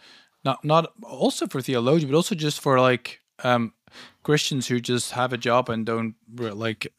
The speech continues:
uh, and just working every day to, to keep this balance. It's, it's a difficult, im-,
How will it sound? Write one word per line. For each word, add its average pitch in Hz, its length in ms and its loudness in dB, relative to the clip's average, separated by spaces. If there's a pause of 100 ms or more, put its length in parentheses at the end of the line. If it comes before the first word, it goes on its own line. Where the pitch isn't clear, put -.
uh, 104 260 0 (120)
and 110 220 -2 (100)
just 127 240 -6
working 127 200 0
every 117 160 0
day 147 140 2
to, 139 160 -4
to - 140 -14
keep 196 240 0
this - 140 -4
balance. 123 480 0
It's, 131 220 -6
it's 135 240 -8
a 143 40 -6
difficult, 143 520 -2
im-, 123 160 -8